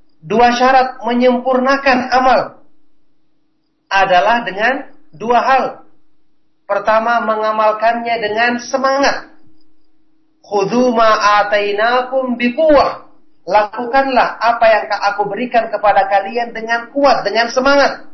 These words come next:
bukan dengan malas-malasan. Dan yang kedua, al-musara'ah, bersegera dan berlomba-lomba melakukannya.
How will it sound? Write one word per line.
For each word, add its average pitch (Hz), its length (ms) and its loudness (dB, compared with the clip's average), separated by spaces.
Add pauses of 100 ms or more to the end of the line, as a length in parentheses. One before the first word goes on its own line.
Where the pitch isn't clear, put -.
(460)
bukan 247 320 0
dengan 220 320 0
malas-malasan. 202 880 2 (640)
Dan 185 240 0
yang 185 240 -2
kedua, 220 720 2 (320)
al-musara'ah, 190 1400 2
bersegera 208 560 0
dan 180 240 2
berlomba-lomba 175 800 2
melakukannya. 147 880 -2